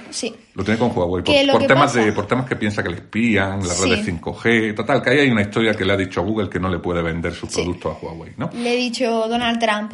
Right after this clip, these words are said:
Speaker 1: a Google, vosotros no le vendáis el
Speaker 2: Es más complicado, pero bueno,
Speaker 1: esto,
Speaker 2: se
Speaker 1: ¿no?
Speaker 2: resume, se resume
Speaker 1: Sí.
Speaker 2: en que no tiene YouTube, no tiene Gmail.
Speaker 1: Sí.
Speaker 2: Las típicas aplicaciones de Google
Speaker 1: Sí.
Speaker 2: no están en los Huawei.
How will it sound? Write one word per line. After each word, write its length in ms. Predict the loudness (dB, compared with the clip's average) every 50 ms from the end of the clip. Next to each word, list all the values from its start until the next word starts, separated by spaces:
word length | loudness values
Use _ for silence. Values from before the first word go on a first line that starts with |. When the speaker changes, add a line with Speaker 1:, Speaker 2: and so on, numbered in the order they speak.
| -8 -4
Speaker 1:
a 120 | -2 0 2
Google, 360 | 4 4 4 6 6 4 4 2 -2 -8 -4
vosotros 420 | 0 0 0 0 0 0 0 0 0
no 240 | -2 -2 -2 0 2
le 240 | 2 4 2 2
vendáis 1200 | 2 0 0 0 0 0 0 0 -2 -4 -6 -6 -6 -6 -6 -8 -10 -10 -12 -12 -12 -12 -14 -16 -18 _ _ _ -10
el 720 | -10 -8 -6 -6 -4 -2 -2 -2 -2 -4 -4 -4 -4 0 2
Speaker 2:
Es 40 | 4
más 100 | 4 4
complicado, 400 | 4 4 2 2 2 4 4 4 4
pero 100 | 4 4
bueno, 120 | 4 4
Speaker 1:
esto, 120 | 4 4 2
Speaker 2:
se 40 | 2
Speaker 1:
¿no? 60 | 2
Speaker 2:
resume, 480 | 0 2 2 2 4 4 2 2 0
se 120 | 0 0 -2
resume 340 | 0 0 2 4 4 4 4
Speaker 1:
Sí. 120 | 2 2 2
Speaker 2:
en 200 | 2 2 2 2
que 160 | 2 2 4
no 140 | 4 2 2
tiene 240 | 4 4 4 4 4
YouTube, 760 | 2 0 0 0 2 4 4 4 4 4 4 4 4 4 4
no 100 | 2 2
tiene 180 | 0 0 -2 -2 -2
Gmail. 560 | -2 -2 2 2 4 4 4 4 2 2 0 -2
Speaker 1:
Sí. 240 | -2 -2 -4 -2 -4 -6 -6 -10 -14 -16 -18 -20 -14 -6
Speaker 2:
Las 300 | -2 0 0 -2 -2 -2
típicas 380 | -2 0 2 2 4 4 4 4
aplicaciones 540 | 4 2 0 0 0 0 0 0 0 0 0
de 100 | -2 -2
Google 280 | -2 -4 -4 -6 -10 -12 -16 _ -12
Speaker 1:
Sí. 200 | -6 -2 0 0
Speaker 2:
no 60 | 0
están 240 | 0 0 0 0 0
en 80 | 0 0
los 140 | -2 -4 -4
Huawei. 320 | -4 -4 -4 -4 -6 -8